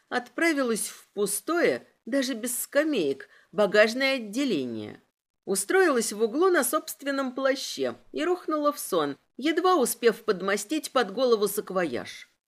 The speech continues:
Так что, когда меня с руганью и почему-то обвинениями в побеге растолкали полицейские и поволокли в тюремную карету, была почти бодра и почти спокойна.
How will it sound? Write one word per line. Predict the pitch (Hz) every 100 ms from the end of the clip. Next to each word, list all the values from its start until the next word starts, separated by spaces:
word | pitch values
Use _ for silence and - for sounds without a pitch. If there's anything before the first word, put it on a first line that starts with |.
| _ -
Так | 381 -
что, | - 302
когда | 294 277 226 311
меня | 320 247 220 196
с | -
руганью | 262 302 233 165 139 131 - -
и | 226
почему-то | 233 233 254 285 277 214 202
обвинениями | 175 190 233 240 214 208 202 208
в | 202
побеге | - 262 202 156 117 123 120 -
растолкали | 185 185 202 196 196 170
полицейские | 160 185 190 - 359 320 - - 131 113 - -
и | 269
поволокли | 269 254 247 240 269 277
в | 254
тюремную | - 214 208 190 185 180
карету, | 202 208 330 - 120 110 _ _
была | 208 302 339 381
почти | 294 247 - - 262
бодра | 190 196 170 247 359 -
и | 294
почти | 262 247 - - 311
спокойна. | - 302 294 170 127 113 107 98